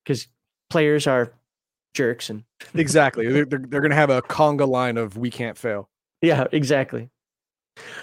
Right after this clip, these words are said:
Speaker 1: This rule does not apply in combat where each adventurer is free to attack any enemy. Like,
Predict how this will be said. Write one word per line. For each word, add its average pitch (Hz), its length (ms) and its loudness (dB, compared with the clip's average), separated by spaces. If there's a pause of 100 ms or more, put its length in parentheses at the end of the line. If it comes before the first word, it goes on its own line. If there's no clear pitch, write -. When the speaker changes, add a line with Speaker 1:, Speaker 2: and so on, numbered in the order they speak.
Speaker 1:
This 214 180 2
rule 247 180 4
does 202 220 2
not 214 200 4
apply 220 240 2
in 196 80 2
combat 240 400 2
where 185 120 4
each 185 220 2
adventurer 156 440 0
is 147 80 0
free 143 180 0
to 135 60 2
attack 127 400 -2
any 117 240 -2
enemy. 95 220 -8 (140)
Like, - 360 -4